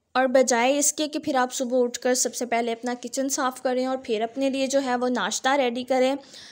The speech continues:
तो बेहतर यही है कि आप रात को सोने से पहले कर लिया करें। ज़्यादा टाइम नहीं लगता, बस पाँच से दस मिनट आपको चाहिए होते हैं।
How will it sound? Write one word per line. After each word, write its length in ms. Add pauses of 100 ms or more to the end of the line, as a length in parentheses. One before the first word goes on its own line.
(140)
तो 60
बेहतर 400
यही 220
है 100
कि 120
आप 200
रात 200
को 100
सोने 300
से 120
पहले 300
कर 160
लिया 220
करें। 340
ज़्यादा 280
टाइम 260
नहीं 220
लगता, 300
बस 240
पाँच 320
से 100
दस 260
मिनट 180
आपको 260
चाहिए 360
होते 240
हैं। 260